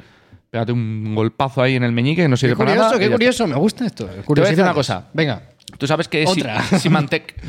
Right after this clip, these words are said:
Speaker 1: ¿Sabes quién es Symantec? Te tiene que sonar Symantec.
Speaker 2: Me suena.
Speaker 1: Norton, los de antivirus, este, el
Speaker 2: Ah,
Speaker 1: Norton.
Speaker 2: sí, sí, que el
Speaker 1: ¿Qué?
Speaker 2: dueño, que el dueño está mega buscado, ¿no?
Speaker 1: ¿Qué
Speaker 2: Que
Speaker 1: dices?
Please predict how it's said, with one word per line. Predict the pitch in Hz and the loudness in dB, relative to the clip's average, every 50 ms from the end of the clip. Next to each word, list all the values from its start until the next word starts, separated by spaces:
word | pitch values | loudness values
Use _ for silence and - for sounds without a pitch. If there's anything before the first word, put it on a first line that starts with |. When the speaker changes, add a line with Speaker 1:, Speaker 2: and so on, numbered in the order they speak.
| - - - - - - - _ | -16 -16 -18 -20 -20 -20 -20 _
Speaker 1:
¿Sabes | - - 147 139 | 0 0 0 0
quién | - 143 147 | 0 0 0
es | - | 2
Symantec? | 147 139 139 131 127 - - - - _ | 2 2 2 0 0 -2 -6 -6 -12 _
Te | - 123 | -4 -4
tiene | 98 120 117 113 | -2 0 -2 -2
que | 104 98 | -2 -4
sonar | 110 101 95 95 | -4 -6 -6 -4
Symantec. | - 120 104 101 92 - 98 | -4 -4 -4 -2 -4 -2 -2
Speaker 2:
Me | 151 139 | -2 -2
suena. | - 160 180 196 165 113 98 | 0 0 0 0 0 -4 -2
Speaker 1:
Norton, | 127 127 131 135 131 - 139 135 127 123 117 113 113 110 107 107 101 98 | 0 2 2 2 2 2 2 2 2 2 2 0 0 0 0 -2 -2 -2
los | 104 113 117 113 104 - - 107 | -2 0 0 0 -2 -4 -4 -2
de | 107 110 | 0 0
antivirus, | 110 104 101 - 113 143 180 165 135 | 0 0 0 0 0 2 2 2 2
este, | 165 160 - - 160 151 143 | 0 -2 0 2 2 4 4
el | 139 147 | 4 2
Speaker 2:
Ah, | 151 165 | 2 2
Speaker 1:
Norton. | 190 202 180 185 127 | 2 2 2 0 0
Speaker 2:
sí, | 107 196 220 262 | 2 2 0 0
sí, | 233 | 0
que | - 151 | 0 -2
el | 135 127 | 0 0
Speaker 1:
¿Qué? | 127 | 0
Speaker 2:
dueño, | 131 139 151 160 170 175 156 | 2 2 2 2 2 2 2
que | 135 147 | 0 -2
el | 135 | 0
dueño | 143 147 160 | 0 0 0
está | 160 156 180 170 160 156 156 151 147 143 | 0 2 2 2 4 4 4 2 2 2
mega | 143 143 147 135 139 139 | 0 -2 0 0 0 0
buscado, | 131 135 127 - 175 185 170 151 | 0 -2 0 0 2 2 2 2
¿no? | 143 156 180 190 185 175 170 | 0 0 2 2 2 4 4
Speaker 1:
¿Qué | 170 | 6
Speaker 2:
Que | 160 180 | 6 6
Speaker 1:
dices? | 247 262 311 349 294 214 - - - | 4 4 4 2 2 0 -2 -6 -14